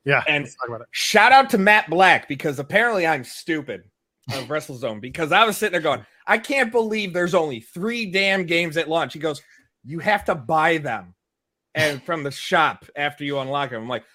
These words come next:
Speaker 2: "Oh, I'm an idiot." <laughs> So there's actually fifteen. Uh, <laughs> so it, including the ones we talked about with, like, uh, Sheeta,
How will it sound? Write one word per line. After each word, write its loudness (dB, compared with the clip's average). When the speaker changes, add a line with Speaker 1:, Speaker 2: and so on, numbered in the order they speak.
Speaker 2:
"Oh, 8
I'm 6
an 2
idiot." 2
<laughs> 2
So 0
there's 0
actually 4
fifteen. -6
Uh, 6
<laughs> -2
so -4
it, -10
including -8
the -4
ones -4
we -12
talked -6
about -10
with, -16
like, -14
uh, -2
Sheeta, -6